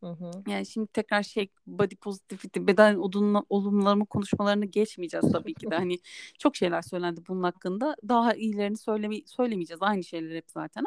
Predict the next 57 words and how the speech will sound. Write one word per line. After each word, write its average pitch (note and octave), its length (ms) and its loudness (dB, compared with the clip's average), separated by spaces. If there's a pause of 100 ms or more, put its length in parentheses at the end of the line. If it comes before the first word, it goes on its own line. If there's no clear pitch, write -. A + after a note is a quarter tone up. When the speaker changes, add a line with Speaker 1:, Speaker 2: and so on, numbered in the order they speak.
Speaker 2:
ama G3+ 200 -4 (720)
Speaker 1:
Ama D4 180 8
sizi C#4 220 0
Speaker 2:
yani E4 80 2
Speaker 1:
iyi E4+ 120 6
hissettirecekse A3+ 920 2
hani D#4 140 6
Speaker 2:
Heh. - 80 0
Speaker 1:
tabii D4+ 240 8
ki G#3 140 -10
de B3+ 180 2
dalın. C#4+ 280 0
Yani A#3 220 -4
siz D#4+ 200 -10
istiyorsanız D4+ 880 -6
Speaker 2:
Aynen C4 200 -8
Speaker 1:
mesela G#3 480 0
Speaker 2:
öyle. - 120 -4
Speaker 1:
dalın D#3 340 -8
buna D#3 200 -14
yani. D3 380 -12 (140)
Speaker 2:
Aynen A3 720 -4
öyle. - 220 -10 (400)
Speaker 1:
Ben C#4 220 -4
bir D4+ 60 -8
de D#4 100 -6
iki C#4 240 -12
minik D4 280 -10
şey D4 240 -2
söyleyeceğim G3 440 -2
burada. F3+ 440 2 (140)
Speaker 2:
Hı F#3+ 140 4
hı. A3 120 4
Speaker 1:
Ee, C#4 120 -2
birincisi A3+ 720 -6
hani A#3 240 -6
bence B3 260 -2
en A#3 180 -10
çok A#3+ 240 -10
yapılan A3+ 360 -6
hata A3 360 -6
bazen A3+ 280 0
de C4 100 -8
hani A#3 180 -10
beş B3 180 -4
kilom, A3+ 300 -6
beş A#3 160 -10
kilom A3 340 -8
var G#3+ 260 -8
diyoruz F3+ 320 -6
ama G#3 240 -8
aslında A3+ 200 -12
mesela A3+ 260 -6
bu G#3+ 140 -10
bir A3+ 40 -18
şişkinlik G3+ 840 -8
oluyor. C#3 340 -2